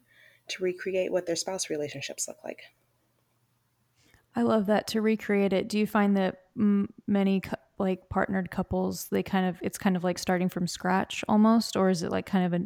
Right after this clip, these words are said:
Speaker 2: a new chapter?
Speaker 1: Yeah, I think it's a new chapter. You're not starting from scratch. You know, you still have all of the history and all of the memory and the love, the foundation that was there. You're just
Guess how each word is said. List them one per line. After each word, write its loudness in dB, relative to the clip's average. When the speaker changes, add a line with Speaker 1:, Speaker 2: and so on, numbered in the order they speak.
Speaker 2:
a 0
new 4
chapter? 2
Speaker 1:
Yeah, 12
I 10
think 8
it's 6
a 12
new 12
chapter. 4
You're 10
not 6
starting 8
from 4
scratch. 6
You 6
know, 6
you 4
still 2
have 4
all 6
of 0
the 2
history 0
and 4
all 0
of -6
the -4
memory 2
and 0
the -2
love, -2
the -12
foundation 0
that -2
was -4
there. 0
You're 4
just 4